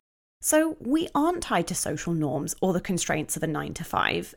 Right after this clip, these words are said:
and yet we beat ourselves up when our work schedule or the amount of days we're on set doesn't mirror that of a nine-to-five.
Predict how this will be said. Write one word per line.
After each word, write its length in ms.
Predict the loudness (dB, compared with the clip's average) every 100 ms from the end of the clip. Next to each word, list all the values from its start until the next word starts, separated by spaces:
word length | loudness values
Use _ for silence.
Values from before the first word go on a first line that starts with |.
| 0
and 180 | 4 6
yet 160 | 4
we 160 | 2 0
beat 240 | 2 0
ourselves 480 | 0 0 -2 0 2
up 220 | 2 2
when 120 | -2
our 140 | 0 0
work 320 | 2 2 0
schedule 460 | -4 -4 -4 -4 -6
or 80 | -4
the 120 | -2
amount 280 | 0 -2 -4
of 140 | -4
days 240 | -2 -2
we're 100 | -2
on 80 | -4
set 400 | -4 -6 -6 0
doesn't 340 | 6 6 6 4
mirror 300 | 4 6 4
that 300 | 2 0 4
of 160 | 4 4
a 60 |
nine-to-five. 800 | 2 0 -2 2 4 6 4 0